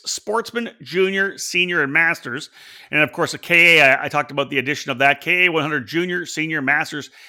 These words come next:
and Super Masters. Plus, they have a Mini Swift class and a Honda Kid Kart class. Again, uh, a brand new race, the Battle for the West, August twenty-first and twenty-second at Buttonwillow for the K P X Karting Championship. Hopefully another event that'll grow roots,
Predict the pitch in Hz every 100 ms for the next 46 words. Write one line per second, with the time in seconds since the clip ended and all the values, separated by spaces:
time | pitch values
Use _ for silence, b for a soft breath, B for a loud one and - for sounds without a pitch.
0 | B - 196 277 - 190 143 147 143 151
1 | - 156 147 139 143 127 123 120 165 175
2 | - 135 - 135 131 - _ 127 123 -
3 | 143 123 - 160 135 - 117 _ 120 123
4 | - B B B 165 170 180 - _ -
5 | 170 156 165 151 123 151 220 240 233 180
6 | 156 147 - 147 120 147 170 233 - 214
7 | 208 160 139 - - - 151 139 131 -
8 | 165 196 202 - 160 156 _ 131 123 -
9 | 160 139 151 - - 175 208 156 - 135
10 | 131 135 B B B _ 120 - 156 156
11 | 151 139 - - 147 131 - 151 - -
12 | 147 135 135 131 127 131 127 113 131 120
13 | 123 107 131 175 185 165 147 156 -